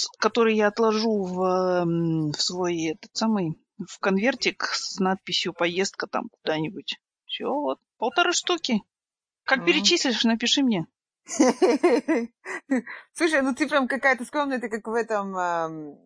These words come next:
Speaker 2: каком ты был, сколько вам нужно денег для счастья? Он сказал, двадцать пять рублей и чего-то там.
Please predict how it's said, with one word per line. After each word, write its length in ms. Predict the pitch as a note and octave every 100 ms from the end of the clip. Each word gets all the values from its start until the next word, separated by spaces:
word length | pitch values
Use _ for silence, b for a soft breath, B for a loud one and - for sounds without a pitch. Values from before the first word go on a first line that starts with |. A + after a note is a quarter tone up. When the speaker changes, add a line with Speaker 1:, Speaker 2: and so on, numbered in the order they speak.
| -
Speaker 2:
каком 240 | - G#3+ G3
ты 100 | F3+
был, 140 | D#3+
сколько 300 | E3+ A#3+ A3
вам 180 | G3 F#3+
нужно 320 | F#3+ F3+ F3+ E3+
денег 320 | F3+ F3 D#3
для 120 | D#3
счастья? 400 | E3+ F#3+ F#3+ -
Он 60 | E3
сказал, 180 | - D#3+
двадцать 360 | F3 F3+ E3
пять 240 | - D#3+ E3
рублей 540 | D#3+ D#3+ F3+ F3+ D#3
и 60 | D#3+
чего-то 380 | - D#3+ D3+ D3
там. 240 | D#3+ D3+